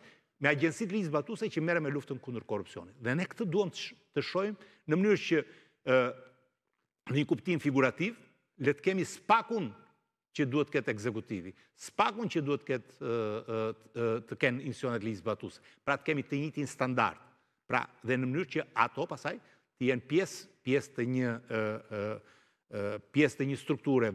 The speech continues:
bashkëvepruese ku secili, secili shikon përgjegjësinë e tij, jep llogari për përgjegjësinë e tij, por dhe edhe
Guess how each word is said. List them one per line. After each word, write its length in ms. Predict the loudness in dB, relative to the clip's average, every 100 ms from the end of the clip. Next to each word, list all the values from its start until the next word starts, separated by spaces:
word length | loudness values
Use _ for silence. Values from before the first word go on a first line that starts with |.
| 0 0
bashkëvepruese 540 | 2 -2 -6 -10 -10
ku 120 | -8 -6
secili, 460 | -6 -2 -2 -2 -4 -10 _ _ _ -8
secili 380 | -4 -2 -2 -2
shikon 480 | -4 -2 0 0 0
përgjegjësinë 560 | -2 0 -2 -2 -4 -4
e 60 | -4
tij, 140 | -8 -8 -6 0
jep 180 | 0 0
llogari 320 | -2 0 -2
për 140 | -2 -6
përgjegjësinë 400 | -6 -6 -8 -8
e 40 |
tij, 80 | -10 -2
por 160 | 0 2
dhe 100 | -2 -6 -10 _ _ _
edhe 320 | 0 0 0